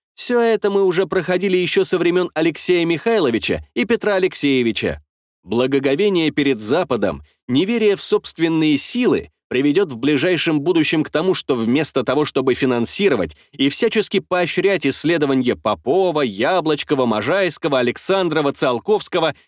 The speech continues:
и многих других, мы будем смотреть в рот разным там Маркони,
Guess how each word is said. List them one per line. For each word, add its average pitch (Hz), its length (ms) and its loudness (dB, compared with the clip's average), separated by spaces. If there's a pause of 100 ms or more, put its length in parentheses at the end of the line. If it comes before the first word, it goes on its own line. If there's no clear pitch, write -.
и 143 120 0
многих 156 480 0
других, 127 520 -2 (280)
мы 202 160 2
будем 214 240 0
смотреть 202 480 -2
в 151 60 -2
рот 202 260 0
разным 190 340 0
там 165 220 0
Маркони, 160 840 0